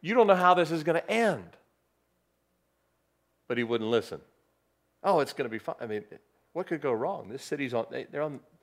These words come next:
they got the world by its tail. Desiring all those things. Abraham didn't go that way, did he? He's like, "You can go that way. I'm gonna stay here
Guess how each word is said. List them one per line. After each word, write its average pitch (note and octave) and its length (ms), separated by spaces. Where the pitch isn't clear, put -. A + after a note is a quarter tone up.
they C3 80
got C#3+ 160
the A2 80
world B2+ 320
by C3+ 200
its - 180
tail. D#3 440
Desiring A2+ 420
all G#2+ 120
those F#2+ 180
things. F#2 320
Abraham B2+ 560
didn't C#3 280
go F#2+ 180
that E2 200
way, F2+ 80
did G2 180
he? C#2+ 100
He's A2+ 80
like, G2+ 140
"You A2+ 140
can D3 120
go C#3 180
that G2+ 220
way. E2 320
I'm G#2 140
gonna G#2+ 120
stay B2+ 360
here A2 500